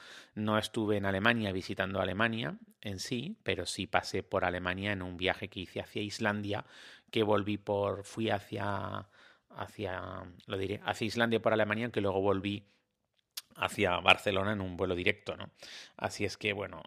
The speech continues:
eh, ahí es, son las rutas que hace y te contabiliza un país, aunque solamente hayas hecho escala en el mismo. Lo que sí queda claro son los cuarenta y seis aeropuertos que he tenido la oportunidad de visitar, de pisar,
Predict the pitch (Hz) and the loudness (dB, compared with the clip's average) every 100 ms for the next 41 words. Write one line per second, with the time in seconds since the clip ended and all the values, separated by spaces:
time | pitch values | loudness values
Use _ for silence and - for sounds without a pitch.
0 | - 98 95 - 101 101 104 - - 104 | -8 -4 -4 -2 -2 -2 -4 -6 -8 -4
1 | - - 101 98 98 101 107 113 104 - | -2 0 0 0 0 0 -2 2 2 2
2 | 107 110 - 123 131 110 101 98 98 - | 4 4 4 0 0 -4 -6 -6 -6 -4
3 | 90 95 95 - 95 98 98 98 101 98 | -2 -2 -4 0 0 2 0 0 0 -2
4 | 110 101 - 92 92 95 92 90 90 95 | -8 -8 -6 -4 -2 -2 -4 -2 -2 -2
5 | - 98 - 87 92 92 92 98 - 104 | -4 -6 -4 -2 -2 -2 -2 -4 -6 -10
6 | - - - - - - - - 113 123 | -12 -14 -18 -14 -12 -14 -4 4 4 4
7 | 110 - 113 117 110 101 120 120 110 113 | 0 -4 0 4 4 4 4 4 2 0
8 | 107 104 - 110 101 101 98 101 101 90 | -2 -4 -4 0 0 0 -2 -2 -2 -2
9 | - 117 101 - 90 - 120 131 - 165 | 2 2 2 0 0 2 2 2 -2 -4
10 | 196 - - - 92 87 90 92 92 92 | -4 -6 -8 -8 -8 -8 -10 -8 -8 -6
11 | 92 101 90 92 92 90 90 92 95 101 | -2 -4 -4 -6 -4 -2 -4 -6 -6 -6
12 | 95 101 117 98 - - - 107 117 | 0 0 2 -2 -4 -4 2 4 2